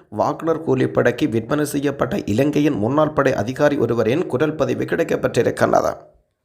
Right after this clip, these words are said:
அங்கிருந்து தப்பியவர்கள் ரஷ்யாவுக்கு செல்ல வேண்டாம் என்றும் கோரப்படுகின்றது. ரஷ்யாவுக்கு வேலைக்காக அனுப்பி வைப்பதாக கூறினால் அந்த மோசடியில் சிக்க வேண்டாம்.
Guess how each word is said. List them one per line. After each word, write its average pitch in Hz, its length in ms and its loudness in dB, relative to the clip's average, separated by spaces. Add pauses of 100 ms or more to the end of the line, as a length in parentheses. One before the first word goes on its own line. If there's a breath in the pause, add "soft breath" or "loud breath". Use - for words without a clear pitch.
(340)
அங்கிருந்து 117 500 2 (120)
தப்பியவர்கள் 120 720 0
ரஷ்யாவுக்கு 156 640 -2
செல்ல 131 360 0
வேண்டாம் 139 360 2
என்றும் 113 300 -2
கோரப்படுகின்றது. 139 760 -2 (580 soft breath)
ரஷ்யாவுக்கு 156 640 0
வேலைக்காக 151 580 2
அனுப்பி 131 300 0
வைப்பதாக 139 560 0
கூறினால் 117 560 0
அந்த 120 180 0
மோசடியில் 131 580 -2
சிக்க - 240 -2
வேண்டாம். - 400 -2